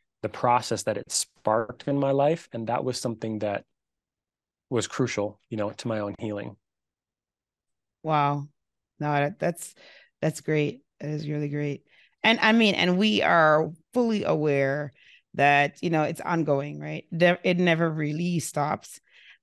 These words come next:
Speaker 2: Um, but it's, it's really inspirational to hear this because, you know, it is, and I love that you mentioned, you know, the whole thing where you, you, you actually were not at rock bottom, because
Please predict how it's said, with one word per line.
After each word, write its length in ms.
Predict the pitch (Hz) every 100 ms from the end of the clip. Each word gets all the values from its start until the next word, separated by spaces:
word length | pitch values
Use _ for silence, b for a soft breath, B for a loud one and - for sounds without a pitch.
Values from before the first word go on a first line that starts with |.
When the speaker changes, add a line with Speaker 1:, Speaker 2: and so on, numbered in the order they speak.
| -
Speaker 2:
Um, 760 | 175 160 160 151 143 147 147 _ _ -
but 280 | 160 175 175
it's, 200 | 170 -
it's 200 | 190 147
really 640 | 156 156 170 175 175 175
inspirational 600 | - - 185 - 170 180 160
to 80 |
hear 200 | 147 170
this 160 | 160 143
because, 380 | 147 - 160 - b b b _ _ _ _
you 120 | - 175
know, 320 | 156 147 -
it 320 | - - 202
is, 280 | 208 185 156 - _ _ _ _ _ _ _ _ _ _ _ -
and 140 | 208
I 80 | 220
love 260 | 269 330 302
that 240 | 269 -
you 100 | 247
mentioned, 840 | 208 190 196 - 175 165 160 165 -
you 200 | 247 165
know, 180 | 156 151
the 220 | 156 156
whole 200 | 160 156
thing 320 | - 151 151
where 140 | 151
you, 380 | 151 151 151 -
you, 400 | - 165 165 165
you 240 | 170 160 214
actually 480 | 185 180 185 247 233
were 220 | 180 170
not 260 | 165 156 160
at 120 | 151
rock 220 | 156 160
bottom, 360 | 160 160 156 151
because 280 | 151 190